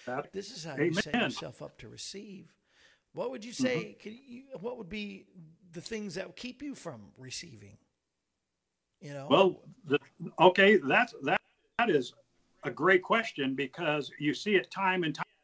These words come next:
Speaker 1: time again, uh, with the, uh,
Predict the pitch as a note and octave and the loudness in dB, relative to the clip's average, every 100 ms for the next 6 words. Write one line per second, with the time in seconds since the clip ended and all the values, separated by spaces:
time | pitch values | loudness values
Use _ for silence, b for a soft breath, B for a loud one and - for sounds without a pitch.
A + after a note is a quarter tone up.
0 | _ _ _ _ _ - F3+ D#3+ C3 G#3+ | _ _ _ _ _ -2 0 0 2 2
1 | D#3+ D3 - _ _ _ - G#3 - _ | 2 -2 -8 _ _ _ -10 -10 -12 _
2 | _ _ _ - C3+ C3+ C3 C3 C3+ - | _ _ _ -10 -6 -4 -6 -4 -6 -4
3 | C#3+ - C#3 C#3 C#3 C3 | -4 0 0 0 0 0